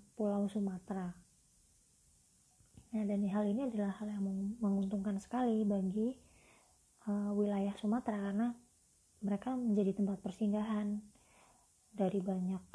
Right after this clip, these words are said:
orang asing ya, dan hal itu membuat Sumatera menjadi kota gitu, punya peradaban kota yang ramai.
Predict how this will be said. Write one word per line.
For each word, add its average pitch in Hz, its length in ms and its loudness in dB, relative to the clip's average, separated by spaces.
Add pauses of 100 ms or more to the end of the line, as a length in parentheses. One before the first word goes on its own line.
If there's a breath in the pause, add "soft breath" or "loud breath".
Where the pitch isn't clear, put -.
(180)
orang 202 400 -6
asing 208 300 -2 (180)
ya, 202 160 -2 (140)
dan 202 320 2
hal 202 160 -2
itu 247 260 -2 (760 loud breath)
membuat 214 480 2 (1300)
Sumatera 233 480 2
menjadi 226 400 2
kota 220 480 -2
gitu, 202 240 -4 (240)
punya 208 300 2
peradaban 202 500 0
kota 208 320 -2
yang 202 160 -2
ramai. 196 480 -2